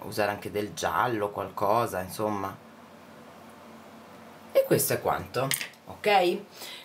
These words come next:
Quindi, cosa abbiamo fatto? Oggi vi ho fatto vedere come creare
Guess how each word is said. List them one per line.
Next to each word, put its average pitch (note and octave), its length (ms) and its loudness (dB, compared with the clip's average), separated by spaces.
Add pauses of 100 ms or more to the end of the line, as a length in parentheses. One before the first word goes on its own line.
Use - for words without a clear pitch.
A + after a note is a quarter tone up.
Quindi, A#3+ 380 -10 (100)
cosa A3+ 200 4
abbiamo G3+ 300 0
fatto? G#2+ 680 -6 (380)
Oggi B3+ 220 0
vi G#3+ 100 0
ho F3+ 60 4
fatto E3 320 -4
vedere C3 520 -2 (100)
come B2 520 2 (280)
creare C3 720 0